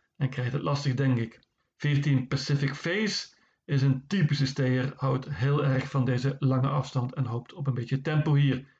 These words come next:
Kan dan zeker een plaatsje pakken. Ik ga voor een duo in deze laatste afdeling, één en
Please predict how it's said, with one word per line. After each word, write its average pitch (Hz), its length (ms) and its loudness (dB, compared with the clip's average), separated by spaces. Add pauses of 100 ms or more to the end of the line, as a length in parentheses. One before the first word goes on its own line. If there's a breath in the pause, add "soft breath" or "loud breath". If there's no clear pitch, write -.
(140)
Kan 135 160 0
dan 120 180 0
zeker 135 420 -2
een 120 200 -6
plaatsje 131 440 -4
pakken. - 340 -8 (380)
Ik 156 160 -4
ga 190 140 -2
voor 170 120 2
een 175 100 4
duo 156 320 2
in 143 220 4
deze 135 400 0
laatste 139 380 0
afdeling, 120 520 -2 (480)
één 135 460 2 (260)
en 107 400 -2